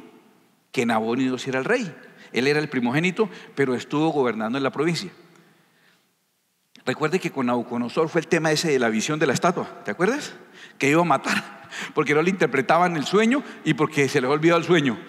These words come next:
Entonces, "Interpréteme el sueño y dígame el sueño". Y los iba a mandar a matar, pero Daniel se le interpretó. ¿correcto? Después él fabricó la estatua. Hizo que el que no se adorara ahí, ¿recuerdas?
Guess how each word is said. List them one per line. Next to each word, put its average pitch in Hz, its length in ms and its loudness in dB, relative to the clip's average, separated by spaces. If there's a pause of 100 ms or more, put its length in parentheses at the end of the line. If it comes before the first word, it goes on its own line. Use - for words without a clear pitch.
(140)
Entonces, 180 320 2
"Interpréteme 175 540 0
el 220 60 2
sueño 233 220 2
y 214 40 2
dígame 196 260 4
el 156 60 -2
sueño". 143 340 2 (320)
Y 127 100 4
los 139 160 0
iba 156 160 2
a 151 40 0
mandar 127 260 0
a 131 40 0
matar, 107 580 -2 (440)
pero 117 220 2
Daniel 113 320 -2
se 127 120 -2
le 113 100 0
interpretó. 101 560 -4 (400)
¿correcto? 139 440 -4 (300)
Después 170 360 0
él 190 120 0
fabricó 151 420 0
la 156 80 0
estatua. - 480 -4 (500)
Hizo 170 220 -2
que 135 60 0
el 131 100 -4
que 117 160 -2
no 170 160 -2
se 214 100 -2
adorara 180 380 0
ahí, 262 200 -2 (540)
¿recuerdas? 185 460 -2